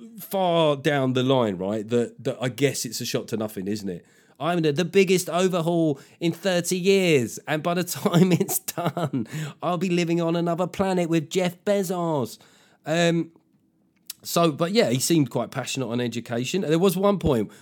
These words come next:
where he said, "My priority is education." And I thought, "Oh, he sounds like Blair." He's now done one education. He, he is two educations away from being Baby Blair. And I think the, what was it called? The, uh, uh, Advanced British Secondary A B S or something, which sounds like the, I,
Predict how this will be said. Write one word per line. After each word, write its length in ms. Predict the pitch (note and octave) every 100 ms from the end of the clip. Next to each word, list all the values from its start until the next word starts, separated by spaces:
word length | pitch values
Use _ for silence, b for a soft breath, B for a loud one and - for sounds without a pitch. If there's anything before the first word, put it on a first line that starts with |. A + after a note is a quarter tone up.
| B
where 120 | A#2
he 40 | C3
said, 160 | D3
"My 160 | C#3 E3+
priority 800 | E3+ E3+ E3+ F3+ D#3+ D#3 C#3+ B2+
is 180 | C3+ -
education." 1000 | G#3 E3+ E3+ F#3 F#3+ F#3 - C#3+ B2 G2
And 180 | F2+ A#2+
I 60 | A#2
thought, 320 | A#2 G#2+ F2+ b b b
"Oh, 120 | - C#3
he 100 | B2+
sounds 440 | - F#3+ F#3 C#3+
like 200 | A#2+ F#2+
Blair." 300 | G#2+ F#2+ F2+ b -
He's 120 | C3+
now 160 | F3+ F#3+
done 280 | C#3+ C3+
one 180 | A#2 D#3+
education. 640 | D#3+ B2 A#2 A2 G2+ -
He, 140 | A#2 D#3
he 240 | E3 G3
is 120 | E3+
two 440 | - - G#3+ G#3 F#3
educations 560 | E3 C#3+ E3 D#3 C3 C3
away 340 | C3 B2+ A2 B B B
from 160 | A#2+ A2+
being 260 | C3 A2+
Baby 320 | G#2 A2 G#2
Blair. 340 | G2+ G#2+ F#2 D#2+ B B B B B B B -
And 80 |
I 40 | D#3
think 200 | C4 A#3
the, 80 | F3
what 120 | G3
was 100 | G3
it 40 |
called? 200 | G3 D#3
The, 140 | C#3 C#3
uh, 20 | B2 _ -
uh, 80 | C#3 B2 -
Advanced 720 | C#3 B2 E3 F#3+ D#3+ - _
British 300 | D3+ D#3+ E3
Secondary 840 | - - D#3 - E3 D3+ D#3+ D#3+ D3
A 140 | D3+ D#3+
B 220 | D#3+ D#3+
S 220 | E3+ -
or 60 | D#3+
something, 340 | E3 F3 C#3+
which 180 | B2+ -
sounds 300 | D#3 C3+ -
like 240 | G2 F#2+
the, 140 | G2+ G2
I, 200 | G#2+